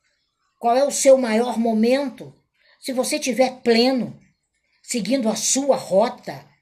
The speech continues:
é a melhor. Escolhe a escola que você vai.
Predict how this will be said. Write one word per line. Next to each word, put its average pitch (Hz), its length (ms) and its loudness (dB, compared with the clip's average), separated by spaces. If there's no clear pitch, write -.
é 254 140 4
a 254 100 0
melhor. 254 760 0
Escolhe 294 600 2
a 320 60 4
escola 277 640 0
que 247 100 -10
você 202 280 -6
vai. 165 500 -10